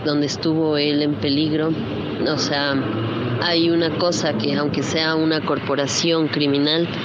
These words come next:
siempre dejan huellas, siempre dejan huellas antes.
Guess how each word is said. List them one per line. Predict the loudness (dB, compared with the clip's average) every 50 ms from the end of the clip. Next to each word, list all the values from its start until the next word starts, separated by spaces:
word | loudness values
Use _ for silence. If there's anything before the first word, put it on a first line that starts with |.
| -6 -6 -6 -4 -6 -4 -6 -6 -4
siempre | -2 0 0 2 2 2 0 0
dejan | 0 0 0 0 0 0 2 2
huellas, | 2 2 2 2 2 2 2 0 0 0 -2 -2 -2 -2 -2 -2
siempre | -2 0 0 0 2 2 2 2
dejan | 2 0 0 0 0 0 2 2 2
huellas | 2 2 2 2 2 0 0 0
antes. | 0 0 0 0 0 0 0